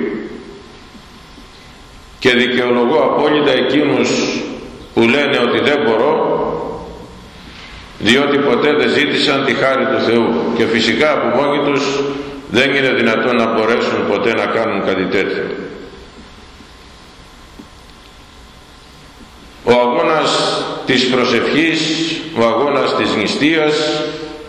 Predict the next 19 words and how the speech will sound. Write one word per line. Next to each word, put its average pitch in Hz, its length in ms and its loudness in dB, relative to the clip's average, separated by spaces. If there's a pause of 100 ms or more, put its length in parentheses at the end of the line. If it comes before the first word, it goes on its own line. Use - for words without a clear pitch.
(500)
ο - 60 2
αγώνας 131 540 2
της 120 140 0
εγκρατείας, 131 720 0 (1160)
ο 123 140 2
αγώνας, 143 880 0 (2000)
ο 120 120 6
πολύμορφος 127 840 2
αυτός 113 320 0
αγώνας 120 480 2
που 117 140 0
γίνεται 117 480 2
μέσα 131 260 0
στη - 140 -2
Σαρακοστή, 113 880 0 (2000)
σίγουρα 151 520 4
κουράζει 127 520 2
τον 113 240 0
χριστιανό, 110 680 0